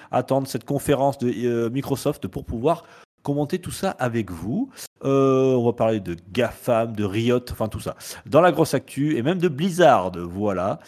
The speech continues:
Euh, on ira du côté de, pas de coup de gueule cette semaine, pas de rumeur non plus. Euh, on ira du côté de l'actu en vrac avec, euh, beaucoup, pas mal de choses.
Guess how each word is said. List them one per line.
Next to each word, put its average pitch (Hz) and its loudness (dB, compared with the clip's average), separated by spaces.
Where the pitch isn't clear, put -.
Euh, 120 2
on 151 2
ira 160 6
du 135 -6
côté 135 -2
de, 110 -10
pas - 0
de - -10
coup 285 -4
de 233 -6
gueule 117 6
cette 185 -4
semaine, 104 -6
pas 175 0
de 131 0
rumeur 107 0
non 92 -6
plus. 107 -8
Euh, 117 0
on 156 -2
ira 147 -4
du 120 -16
côté 113 -10
de 87 -8
l'actu 165 -6
en 92 -8
vrac 92 -12
avec, 101 -14
euh, 95 -14
beaucoup, - -20
pas 139 -6
mal 135 -2
de 95 -8
choses. 147 -10